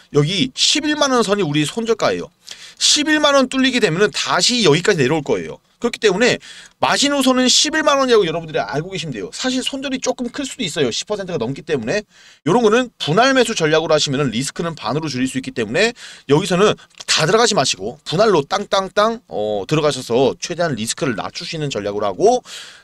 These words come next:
손절 안 나는 순간 십육만 원까지는 왜 무조건 홀딩하세요.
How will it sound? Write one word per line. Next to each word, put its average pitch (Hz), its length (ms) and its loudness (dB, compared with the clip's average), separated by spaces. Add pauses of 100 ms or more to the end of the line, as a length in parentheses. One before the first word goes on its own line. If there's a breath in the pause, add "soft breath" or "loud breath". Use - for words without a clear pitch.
손절 247 460 4 (100)
안 143 160 0
나는 208 200 4
순간 185 380 2
십육만 240 440 2
원까지는 180 580 2
왜 104 240 -4
무조건 247 300 2
홀딩하세요. 151 500 -4